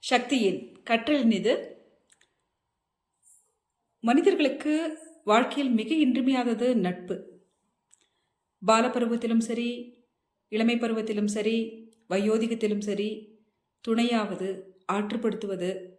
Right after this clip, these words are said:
தளர்ந்த காலத்தில் ஊன்றுகோலாவது நட்பு.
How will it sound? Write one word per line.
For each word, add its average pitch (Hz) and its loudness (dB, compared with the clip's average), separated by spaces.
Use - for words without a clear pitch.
தளர்ந்த 254 2
காலத்தில் 226 -2
ஊன்றுகோலாவது 208 0
நட்பு. - -10